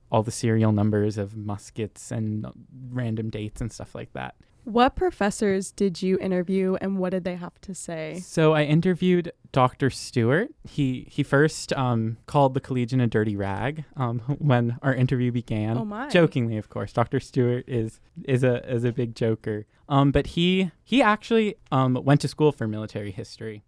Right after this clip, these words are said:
Speaker 1: So this is what he was trained in. And he just explained to me more the mechanics of what the new minor is going to be.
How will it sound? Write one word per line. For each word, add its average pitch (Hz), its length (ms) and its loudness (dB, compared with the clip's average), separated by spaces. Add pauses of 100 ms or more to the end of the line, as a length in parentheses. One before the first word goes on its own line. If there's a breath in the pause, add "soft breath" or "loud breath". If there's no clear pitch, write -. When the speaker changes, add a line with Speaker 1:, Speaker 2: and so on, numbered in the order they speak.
(140)
Speaker 1:
So - 140 2
this 160 260 4
is 135 340 -2
what 123 240 -4
he 127 140 -4
was 123 220 -8
trained 120 400 -4
in. 165 260 0 (160)
And 151 160 4
he 175 360 2 (140)
just - 300 -4
explained 135 440 -2
to - 100 -14
me 139 160 2
more 123 240 0
the 117 80 -6
mechanics 113 800 -6
of 113 340 -4
what 117 220 -6
the 120 80 -2
new 113 300 -2
minor 110 380 -2
is 113 120 -6
going 117 220 -8
to 113 100 -12
be. 139 320 -2